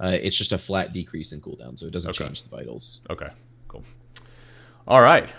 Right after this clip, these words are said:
Speaker 2: awesome. Well, let's get into, uh, a couple more mythics. We have the,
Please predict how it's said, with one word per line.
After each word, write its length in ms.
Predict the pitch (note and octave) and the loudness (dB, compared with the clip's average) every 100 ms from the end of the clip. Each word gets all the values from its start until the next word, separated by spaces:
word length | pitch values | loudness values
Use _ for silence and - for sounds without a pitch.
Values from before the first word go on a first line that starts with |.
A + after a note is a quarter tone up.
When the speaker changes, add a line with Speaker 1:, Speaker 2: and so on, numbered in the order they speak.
| - G#2+ | -8 2
Speaker 2:
awesome. 380 | C3 - D#2 - - _ _ - - - | 4 2 -4 -12 -20 _ _ -20 -20 -4
Well, 60 | G#2+ | 0
let's 140 | C#3 | 0
get 140 | F#3 | 2
into, 420 | D#3+ D3 D#3 C#3+ C3 | 2 2 2 2 2
uh, 320 | A#2 A2+ A2 | 2 2 0
a 40 | |
couple 220 | - D#3 D3+ | -2 -2 0
more 160 | A#2+ | 0
mythics. 460 | D3+ A#2 - B2+ - | 2 2 0 -2 -4
We 120 | A#2 | 0
have 220 | A2 A#2+ | 2 2
the, 400 | A#2 G#2 G2+ G2 | 2 2 2 0